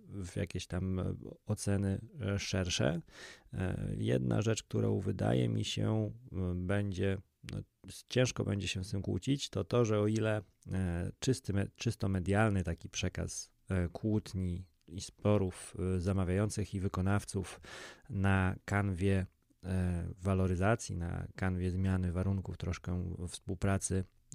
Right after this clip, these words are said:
które mieliśmy przy poprzednich, e, latach, przy poprzednich niezbyt korzystnych kontraktach. E, tam odniosłem wrażenie, że, e,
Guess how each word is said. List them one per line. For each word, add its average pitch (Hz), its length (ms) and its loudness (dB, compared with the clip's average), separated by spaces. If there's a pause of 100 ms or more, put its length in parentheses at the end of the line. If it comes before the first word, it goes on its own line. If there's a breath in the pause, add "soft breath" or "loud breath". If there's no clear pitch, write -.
które - 220 -4
mieliśmy 95 380 0
przy - 220 -4
poprzednich, 95 800 -2
e, 85 600 -4
latach, 87 480 0
przy - 220 -10
poprzednich 87 680 -6 (220)
niezbyt 98 440 2
korzystnych 90 480 -2
kontraktach. 92 680 0 (640 loud breath)
E, 92 340 2
tam 127 180 4
odniosłem 127 380 0
wrażenie, 117 460 2
że, 110 300 2
e, 110 40 -2